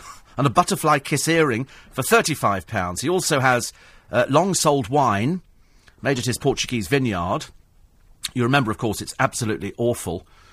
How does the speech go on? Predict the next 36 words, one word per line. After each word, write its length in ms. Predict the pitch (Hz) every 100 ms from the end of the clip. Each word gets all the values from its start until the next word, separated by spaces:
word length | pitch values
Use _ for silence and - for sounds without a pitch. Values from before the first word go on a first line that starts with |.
| -
because 340 | - - 113 - _
he 140 | 135
w-, 160 | 131 127 - -
<laughs> 240 | - - -
they 100 | 143
made 220 | 147 143
him 100 | 139
test 300 | 170 170 139
it 60 |
on 120 | 127 131
television, 360 | 170 165 143
but 60 | 139
they 80 | 147
didn't 200 | 160 139
tell 160 | 175
him 100 | 165
it 100 | 170
was 120 | 170
his. 400 | 208 233 226 - - - - - - _
They 100 | 160
did 140 | 170 196
it 60 |
on 120 | 170 175
television. 240 | 185 160
Going, 160 | 151 135 -
"We've," 180 | 156 190 -
he 140 | 208
says, 240 | - 240 180
"This 140 | 147
is 100 | 123
horrible." 340 | 127 202 165 127
They 60 |
went, 160 | 135 180
"It's 140 | 170
yours." 480 | 247 277 247 - - _ _ _
<laughs> 60 | -